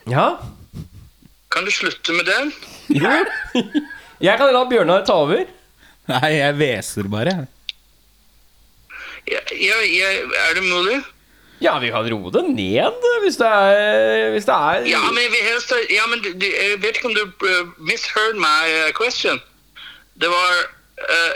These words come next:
Speaker 2: din latter.
Speaker 1: Ja.
Speaker 2: Kan du bare slutte med den?
Speaker 1: Jeg tror det er vanskelig.
Speaker 2: Ok, ok.
Speaker 1: Ja.
Speaker 2: Jeg har, jeg har prøvd, jeg har gitt et forsøk.
Speaker 1: Ja.
Speaker 2: Bjørnar, er du der?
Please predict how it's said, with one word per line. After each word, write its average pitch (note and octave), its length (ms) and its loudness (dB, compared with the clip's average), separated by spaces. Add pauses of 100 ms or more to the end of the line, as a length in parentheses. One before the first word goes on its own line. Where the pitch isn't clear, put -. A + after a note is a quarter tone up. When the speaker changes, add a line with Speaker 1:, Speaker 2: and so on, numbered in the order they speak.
Speaker 2:
din D#3 220 -4
latter. F#3+ 400 0 (1000)
Speaker 1:
Ja. A2 140 2 (300)
Speaker 2:
Kan F3+ 180 -4
du E3 60 -2
bare D#3+ 140 0
slutte - 360 -4
med A3+ 160 -2
den? D3 160 -4 (1120)
Speaker 1:
Jeg F3+ 160 0
tror E3 220 2
det D#4+ 100 6
er F4+ 100 2
vanskelig. A#3 400 0 (1300)
Speaker 2:
Ok, B2+ 240 -2 (160)
ok. D3 240 -2
Speaker 1:
Ja. G2+ 260 2
Speaker 2:
Jeg G#3+ 140 0
har, C4+ 260 2
jeg G#3+ 140 0
har C#4+ 160 0
prøvd, C3+ 260 -2
jeg F3 80 0
har A#3 100 0
gitt E3 140 -4
et G3 140 -4
forsøk. - 440 -2
Speaker 1:
Ja. A2 200 0 (360)
Speaker 2:
Bjørnar, A#3 580 0
er F#3 140 0
du G#3 80 -2
der? G#3 360 -2